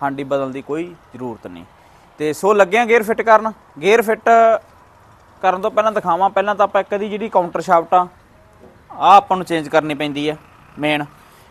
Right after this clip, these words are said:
ਇਹ ਹੋਲ ਵਾਲੀ ਫਿੱਟ ਕਰਨੀ ਪੈਂਦੀ ਹੈ। ਇਹਦੇ ਵਿੱਚ ਦੀ ਜਿਹੜੀ ਇੱਕ ਸ਼ਾਫਟ ਲੰਘਣੀ ਹੁੰਦੀ ਹੈ ਪੀ ਟੀ ਓ ਵਾਲੀ, ਠੀਕ ਹੈ। ਬਾਕੀ ਇਹਦੇ ਵਿੱਚ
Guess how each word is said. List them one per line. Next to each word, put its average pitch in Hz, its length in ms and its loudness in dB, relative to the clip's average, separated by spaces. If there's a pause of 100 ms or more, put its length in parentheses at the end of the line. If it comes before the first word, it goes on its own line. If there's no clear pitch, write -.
(120)
ਇਹ 190 120 0
ਹੋਲ 170 220 0
ਵਾਲੀ 170 160 6
ਫਿੱਟ 165 220 -6
ਕਰਨੀ 156 280 2
ਪੈਂਦੀ 143 300 -8
ਹੈ। 156 40 -6
ਇਹਦੇ 175 320 -2
ਵਿੱਚ 170 200 -2
ਦੀ 160 100 -6
ਜਿਹੜੀ 170 240 -2
ਇੱਕ 160 140 -6
ਸ਼ਾਫਟ 147 460 -2 (320)
ਲੰਘਣੀ 180 360 -6
ਹੁੰਦੀ 127 200 -8
ਹੈ 151 60 -6
ਪੀ 151 160 -6
ਟੀ 131 120 -14
ਓ 117 40 -6
ਵਾਲੀ, 90 200 -8 (1400)
ਠੀਕ 151 180 -8
ਹੈ। 175 160 0 (880)
ਬਾਕੀ 226 280 4
ਇਹਦੇ 233 140 6
ਵਿੱਚ 233 240 4